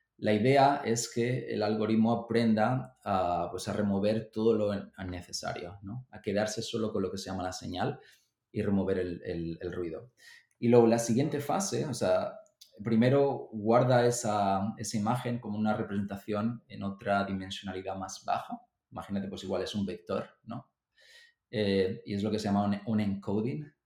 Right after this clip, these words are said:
¿no? Que, eh, y luego eh, lo que hace es que, eh, este encoder, este encoding, la siguiente rama, eh, lo que intenta es volverla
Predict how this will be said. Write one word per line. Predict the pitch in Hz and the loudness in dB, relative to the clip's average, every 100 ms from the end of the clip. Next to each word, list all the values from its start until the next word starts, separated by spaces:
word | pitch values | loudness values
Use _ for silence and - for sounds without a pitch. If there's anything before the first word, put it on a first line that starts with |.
| _ | _
¿no? | 117 123 131 - _ | -12 -10 -10 -16 _
Que, | - 95 92 87 - _ _ _ _ _ _ - | -12 -8 -6 -6 -10 _ _ _ _ _ _ -4
eh, | 104 101 92 92 90 87 87 - - | 0 4 6 4 2 -2 -4 -10 -6
y | 113 | -2
luego | 104 117 120 127 - - _ _ | 4 4 6 2 0 -12 _ _
eh, | 101 104 98 92 98 - - _ | -6 -2 -2 -2 -4 -8 -18 _
lo | 120 101 | -4 0
que | 117 | 2
hace | 123 135 | 2 0
es | 127 | -2
que, | 113 104 98 101 - _ | 0 0 0 -2 -8 _
eh, | 92 87 - | -10 -8 -8
este | 107 110 | -4 -4
encoder, | 101 127 113 113 - | -2 0 0 -2 -4
este | 113 113 | -10 -4
encoding, | 113 120 117 104 117 - _ _ _ _ _ _ - - - | -4 -2 0 0 -2 -8 _ _ _ _ _ _ -20 -14 -4
la | 107 | -2
siguiente | 104 117 98 110 113 | 0 -2 2 2 2
rama, | 104 120 110 101 131 - _ _ _ | 0 2 2 2 -2 -6 _ _ _
eh, | 101 | -6
lo | 101 98 | -4 -2
que | 101 | -2
intenta | 98 104 | -2 -2
es | 107 95 | -2 -2
volverla | 92 92 104 107 98 101 | -4 0 0 0 0 -2